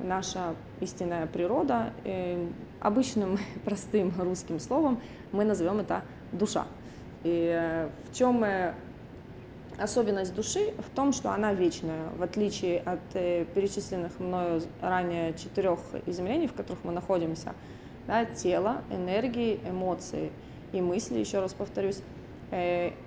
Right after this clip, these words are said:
в отличие от этих четырех вещей, эта вещь неизменчивая,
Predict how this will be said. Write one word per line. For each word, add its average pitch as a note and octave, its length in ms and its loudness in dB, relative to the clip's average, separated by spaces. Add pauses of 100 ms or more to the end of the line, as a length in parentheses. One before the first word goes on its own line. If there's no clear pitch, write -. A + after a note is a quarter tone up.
(260)
в - 80 0
отличие G#3+ 560 4
от F#3 240 0
этих F#3+ 220 0 (280)
четырех A3 540 4
вещей, G3+ 460 2
эта A3 340 2
вещь A3 420 2 (160)
неизменчивая, F#3+ 1300 2